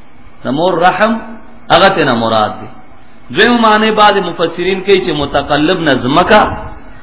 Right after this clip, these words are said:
او د مسوا نه قبر مراد دی. متقلب دا ځمکې ته وایي او مسوا چې دی نو دا قبر ته وایي. چې الله پیژني ستاسو په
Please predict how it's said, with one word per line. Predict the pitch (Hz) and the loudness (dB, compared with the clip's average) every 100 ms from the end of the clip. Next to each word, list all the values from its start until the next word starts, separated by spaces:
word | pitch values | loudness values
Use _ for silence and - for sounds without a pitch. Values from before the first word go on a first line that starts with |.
| - - | -16 0
او | 139 143 | 4 4
د | 139 | 4
مسوا | 135 135 135 151 185 214 | 4 4 4 4 4 4
نه | 226 - - - 170 | 2 0 -8 -4 0
قبر | 165 139 | 2 0
مراد | 120 117 110 104 104 | 0 0 0 0 -4
دی. | 107 - - - - - - - - - 120 | -12 -12 -18 -18 -18 -18 -18 -20 -18 -10 -4
متقلب | 127 139 - 139 147 147 160 139 104 - - | -2 0 2 2 2 2 2 2 -2 -6 -2
دا | 131 135 | 4 4
ځمکې | 127 151 180 180 | 4 4 4 6
ته | 202 | 8
وایي | 202 202 - - - - - | 6 4 -4 -12 -16 -16 -2
او | 120 | 2
مسوا | 131 131 127 160 175 | 4 4 4 4 4
چې | 170 135 | 2 -4
دی | 127 | -2
نو | 120 | 0
دا | 123 | 0
قبر | 123 127 120 104 | 2 2 2 0
ته | 104 | 0
وایي. | 98 92 - - - - - | -2 -4 -8 -16 -18 -18 -4
چې | 127 | 2
الله | 139 151 151 | 4 4 4
پیژني | 180 165 160 135 | 0 -2 0 -2
ستاسو | 120 147 143 | 0 2 2
په | 131 | 2